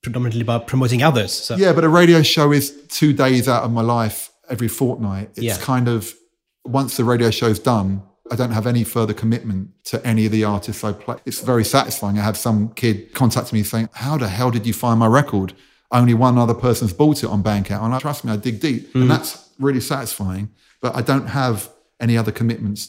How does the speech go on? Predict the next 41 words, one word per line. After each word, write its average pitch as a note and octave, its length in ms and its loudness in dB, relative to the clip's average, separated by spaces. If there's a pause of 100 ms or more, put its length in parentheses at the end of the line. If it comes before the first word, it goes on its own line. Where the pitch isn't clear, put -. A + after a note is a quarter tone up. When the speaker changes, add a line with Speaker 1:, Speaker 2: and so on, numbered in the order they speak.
Speaker 2:
to G#2 200 0
anyone G2+ 380 0
I F#2+ 60 -2
play, F#2+ 260 -6
you F#2 100 -4
know. F#2 180 -6 (180)
Speaker 1:
The C#3 120 0
music D3+ 320 2
you B2+ 60 0
played, B2+ 400 0
you A#2+ 40 2
mentioned B2 480 2 (300)
the A#2 100 -10
fifty - 320 -4
songs A#2 400 0
that A2+ 60 -8
you A2+ 140 -2
get B2 160 -2
to C3+ 80 0
play. A2 400 -2
It's A2+ 260 -8 (320)
taken B2 360 -2
from G#2+ 440 -6
a - 40 -20
total A#2+ 340 -2
of - 80 -8
two A#2+ 180 -2
fifty. G#2+ 540 -2
Speaker 2:
Yeah. G#2 260 -2 (160)
Speaker 1:
You C3+ 160 2
also B2+ 180 0
said, B2 360 0
you C3 60 -2
know, A#2 100 0
people A#2 300 -6
send A#2+ 320 0
you A2+ 60 -2
stuff, - 420 -6
but G#2+ 100 -8
you A2+ 100 -4
don't, A#2 240 -4